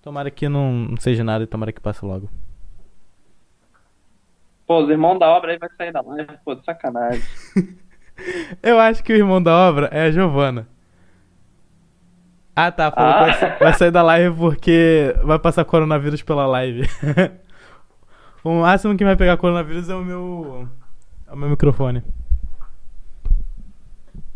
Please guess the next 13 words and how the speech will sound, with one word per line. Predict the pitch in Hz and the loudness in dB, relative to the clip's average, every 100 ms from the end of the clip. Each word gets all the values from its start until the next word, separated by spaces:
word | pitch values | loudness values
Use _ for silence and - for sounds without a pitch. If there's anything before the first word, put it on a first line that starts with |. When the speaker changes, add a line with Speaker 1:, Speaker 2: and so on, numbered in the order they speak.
| - - - - - _ _ _ _ - - _ _ _ _ _ _ _ _ _ _ | -6 -6 -10 -20 -20 _ _ _ _ -20 -20 _ _ _ _ _ _ _ _ _ _
Speaker 1:
Alguém | 143 151 175 | 0 2 2
tem | 175 | 2
mais | 165 160 | 2 2
alguma | 151 156 | 0 -2
Speaker 2:
Muito. | 135 156 | 0 2
Speaker 1:
pergunta | 147 185 180 | 2 2 2
na | 160 | 2
live? | 151 165 156 143 147 | 4 2 2 -4 0
Acho | 160 | -2
que | - | 0
nossos | 170 - | -2 -2
amigos | 165 156 151 | -4 -4 -6
de, | 143 151 139 123 117 117 | -6 -6 -4 -4 -6 -10